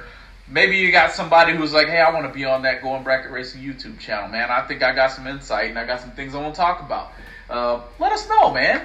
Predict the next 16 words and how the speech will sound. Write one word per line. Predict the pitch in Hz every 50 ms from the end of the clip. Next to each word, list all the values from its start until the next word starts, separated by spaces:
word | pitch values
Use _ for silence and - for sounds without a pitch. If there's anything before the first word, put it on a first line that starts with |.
| - - -
Stanley | - - 233 240 240 233 233 233 247
Enlow, | 240 220 170 147 135 127 127
man, | 151 175 180 170
you're | 175 175
welcome. | 170 196 185 180 - 135 127
Thanks | - 180 180 175 -
for | -
chiming | - - 190 180 165 160 165 165
in | 165 175 175 151
and | 131 123 120
sending | - 180 180 170 151
a, | 135 123 117 110 107 - - -
you | 117
know, | - 117 113
sending | - - - 160 156 151
a, | 127 113 110 107